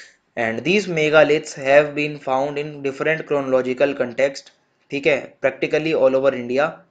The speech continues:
पंजाब से लेकर इंडो गैंगेटिक प्लेन्स, नॉर्थ इंडिया और specially जो south of नागपुर, peninsular इंडिया,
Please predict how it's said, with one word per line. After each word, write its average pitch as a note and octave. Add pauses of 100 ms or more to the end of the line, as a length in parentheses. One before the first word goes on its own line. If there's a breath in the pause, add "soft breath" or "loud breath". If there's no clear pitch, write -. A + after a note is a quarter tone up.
(320)
पंजाब C3+
से C3+
लेकर C3
इंडो C3
गैंगेटिक B2
प्लेन्स, C3
नॉर्थ B2+
इंडिया B2+ (360 loud breath)
और A#2+
specially C3
जो C3 (120)
south C3+
of B2+
नागपुर, B2+
peninsular B2+
इंडिया, B2